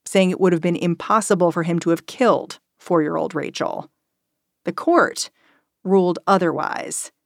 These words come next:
They said even if state lawyers didn't do their jobs here, Jones can't submit new evidence proving his case. Conservative justices have been signaling a move in this direction for years. Back in nineteen ninety-three,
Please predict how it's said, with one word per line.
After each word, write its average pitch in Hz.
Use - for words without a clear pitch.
They 208
said 240
even 330
if 339
state -
lawyers 208
didn't 202
do 202
their 165
jobs 156
here, -
Jones 269
can't -
submit 190
new 180
evidence 160
proving 180
his 170
case. -
Conservative 214
justices 190
have 180
been 175
signaling 226
a -
move 160
in 156
this 139
direction -
for 180
years. 170
Back 180
in 190
nineteen 185
ninety-three, 175